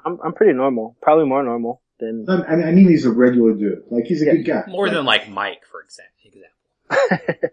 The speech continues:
Speaker 1: <laughs>
Speaker 2: Oh, the duck?
Speaker 3: Yeah.
Speaker 2: God knows what, who that the duck is like in real life.
Speaker 1: I gotta meet the duck.
Speaker 2: I know. You never know. I mean, so
Speaker 3: You never know.
Speaker 1: The duck is probably super normal.
Speaker 2: maybe he's a bodybuilder.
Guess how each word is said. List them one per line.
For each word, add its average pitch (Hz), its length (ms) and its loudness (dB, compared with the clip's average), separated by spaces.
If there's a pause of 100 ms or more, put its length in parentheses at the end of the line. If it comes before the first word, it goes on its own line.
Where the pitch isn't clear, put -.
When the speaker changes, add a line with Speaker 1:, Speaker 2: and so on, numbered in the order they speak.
Speaker 1:
<laughs> - 100 -16 (600)
Speaker 2:
Oh, 127 200 4
the 104 120 -4
duck? 113 320 -2 (140)
Speaker 3:
Yeah. 127 200 -2 (500)
Speaker 2:
God 123 340 0
knows 120 340 2
what, 101 200 -10
who 107 340 -2
that 104 180 -6
the 92 60 -14
duck - 280 -6
is 92 140 -8
like 85 180 -18
in 85 100 -18
real 82 240 -18
life. - 260 -20 (760)
Speaker 1:
I - 120 -10
gotta 175 160 0
meet 170 160 -2
the 120 80 -6
duck. 131 360 -2 (580)
Speaker 2:
I 98 80 -8
know. 131 400 -2 (500)
You 139 140 4
never 170 200 4
know. - 340 0 (100)
I 120 60 -6
mean, 135 140 0
so 147 220 0
Speaker 3:
You 151 80 -6
never 127 200 0
know. 87 180 -12 (380)
Speaker 1:
The 151 100 2
duck 190 240 4
is 202 80 0
probably 139 240 2
super 139 300 -8
normal. 120 440 -8 (1500)
Speaker 2:
maybe 139 200 2
he's 151 140 2
a - 60 2
bodybuilder. - 520 0